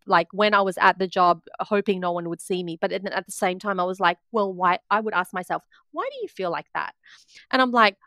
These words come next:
"Oh, I feel like that because I see myself as a failure being here." But I'm like, "Okay, what, okay, that aside, why else do you feel that?" I was like, "'Cause you, you haven't owned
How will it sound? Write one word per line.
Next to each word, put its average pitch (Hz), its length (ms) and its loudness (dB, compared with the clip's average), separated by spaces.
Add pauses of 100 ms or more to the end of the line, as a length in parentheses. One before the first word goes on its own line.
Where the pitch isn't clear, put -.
(120)
"Oh, 233 320 4
I 262 100 4
feel 311 180 -4
like 247 220 -2
that 185 160 4
because 202 300 -10
I 240 160 4
see 214 180 -4
myself 185 320 -2
as 185 120 -8
a 180 40 -6
failure 175 340 -2
being 220 320 -4
here." 170 320 -10 (160)
But 208 100 2
I'm 196 120 0
like, 170 380 2 (320)
"Okay, 247 480 0 (200)
what, 208 220 2
okay, 233 440 0 (160)
that 202 180 6
aside, 202 420 2
why 359 340 -2
else 359 200 -2
do 214 140 -14
you 185 100 -8
feel 180 260 -4
that?" - 260 -4 (380)
I 208 60 4
was 220 80 4
like, 214 140 2
"'Cause 208 180 -8
you, 208 180 -6 (180)
you 202 120 -10
haven't 240 420 -2
owned 180 440 -4